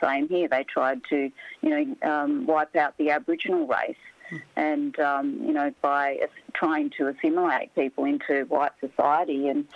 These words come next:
Speaker 1: and, um, yeah, so there are a lot of similarities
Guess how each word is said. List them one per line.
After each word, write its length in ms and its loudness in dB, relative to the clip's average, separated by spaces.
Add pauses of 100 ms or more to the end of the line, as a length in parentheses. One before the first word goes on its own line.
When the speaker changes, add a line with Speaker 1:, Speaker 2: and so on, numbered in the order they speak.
(760)
Speaker 1:
and, 280 2 (200)
um, 240 2 (340)
yeah, 400 2 (120)
so 280 2
there 140 2
are 100 2
a 60 0
lot 200 2
of 160 -2
similarities 680 -2